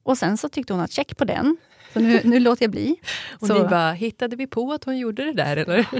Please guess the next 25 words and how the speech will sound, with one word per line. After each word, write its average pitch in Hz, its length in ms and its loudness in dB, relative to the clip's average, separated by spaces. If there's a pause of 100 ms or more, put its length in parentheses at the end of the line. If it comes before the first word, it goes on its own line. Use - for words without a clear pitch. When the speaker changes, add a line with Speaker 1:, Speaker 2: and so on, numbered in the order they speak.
(160)
Speaker 1:
ha-, - 180 0
hade 240 320 0
det 240 100 -2
bara 240 120 4
på 220 100 -4
film 208 200 -2
när 208 60 -2
hon 202 80 -2
väl 190 180 0
låg 226 280 2
på 190 80 -4
mage. 185 420 -2
Eller - 200 4
liksom 220 200 4
bild, 214 360 2
Speaker 2:
<laughs> 214 40 2
Speaker 1:
liksom 202 220 0
när 202 80 2
hon 202 60 0
väl 196 140 2
låg 233 220 2
på - 60 -6
mage. 180 260 -2
Så - 80 -18
då, 202 180 -2